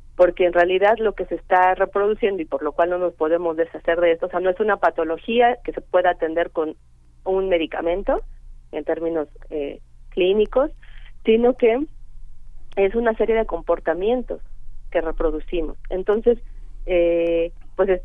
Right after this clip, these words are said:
esa es la razón por la que, aunque, o sea, no es que eliminemos a los,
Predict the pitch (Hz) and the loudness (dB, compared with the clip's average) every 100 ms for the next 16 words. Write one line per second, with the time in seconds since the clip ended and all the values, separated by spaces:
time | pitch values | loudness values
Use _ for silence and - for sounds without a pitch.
0 | - 180 180 196 196 170 165 180 175 190 | -4 -2 0 0 4 4 4 2 0 -4
1 | 180 190 180 - 165 156 - 160 160 - | -2 -2 -2 -2 -2 -2 -2 -2 -2 2
2 | 160 156 151 - - 156 170 180 185 208 | 2 4 0 -4 -6 0 2 2 2 0
3 | 190 170 175 185 180 160 151 | 0 0 0 0 0 0 0